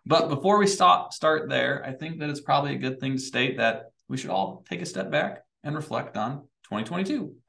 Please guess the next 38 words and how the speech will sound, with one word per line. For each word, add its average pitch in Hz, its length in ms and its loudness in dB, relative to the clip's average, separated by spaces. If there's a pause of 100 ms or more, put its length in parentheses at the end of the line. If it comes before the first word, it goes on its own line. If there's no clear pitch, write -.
(160)
What - 200 -8
went - 160 -8
well? 208 540 -4
What 170 180 -10
didn't 180 220 -6
go 180 160 -4
well? 170 360 -2
What 131 140 -6
do 127 80 -6
we 123 80 -2
want 107 220 -4
to - 40 -12
change? 156 460 -4
'Cause - 560 -10
I - 20 -2
think 147 200 2
that's 131 240 0
a 113 100 0
good 117 280 0
mindset 113 640 -2
to 98 80 -8
get 101 200 -6
us 101 200 -6
geared 107 280 -6
up 104 200 -4
to 95 80 -8
go 104 260 -4
into 104 680 -4
twenty 104 260 -6
twenty-three 180 640 -4
and 120 100 -4
what 117 140 -2
we 120 80 -4
want 110 280 -6
to 113 100 -10
try 101 340 -2
and 98 220 -6
achieve, 98 580 -4